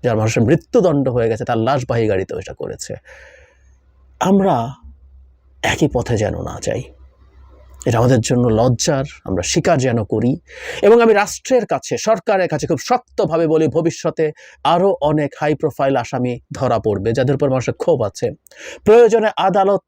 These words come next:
এরিয়াকে এমনভাবে প্রস্তুত রাখা হোক, যাতে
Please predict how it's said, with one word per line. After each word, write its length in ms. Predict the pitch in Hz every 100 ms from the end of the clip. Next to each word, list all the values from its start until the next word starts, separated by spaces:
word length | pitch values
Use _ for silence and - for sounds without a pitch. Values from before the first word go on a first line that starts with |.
| _
এরিয়াকে 680 | 165 175 185 175 160 170 165 - _ _ _ _
এমনভাবে 680 | 156 185 208 175 170 165 160 - _ 156
প্রস্তুত 400 | 170 - 202 -
রাখা 260 | 160 143 147
হোক, 360 | 123 143 135 _ _ _ _
যাতে 200 | - 139